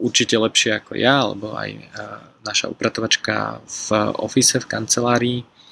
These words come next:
A jej to upratovanie ide, má v tom prax a tak ďalej. Čiže ja nielen, že mám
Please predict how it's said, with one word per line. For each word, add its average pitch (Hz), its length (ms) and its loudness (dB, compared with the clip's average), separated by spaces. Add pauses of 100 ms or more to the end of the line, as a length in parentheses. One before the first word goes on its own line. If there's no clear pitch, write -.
(640)
A 110 480 -2 (160)
jej 127 240 4
to 135 80 4
upratovanie 117 720 -2
ide, 135 720 4
má 107 80 -4
v - 160 -12
tom 110 160 -8
prax 120 400 0
a - 80 -8
tak 104 160 -6
ďalej. 110 560 0
Čiže 113 400 0 (320)
ja 120 160 4
nielen, 135 400 4
že 117 160 2
mám 110 640 -2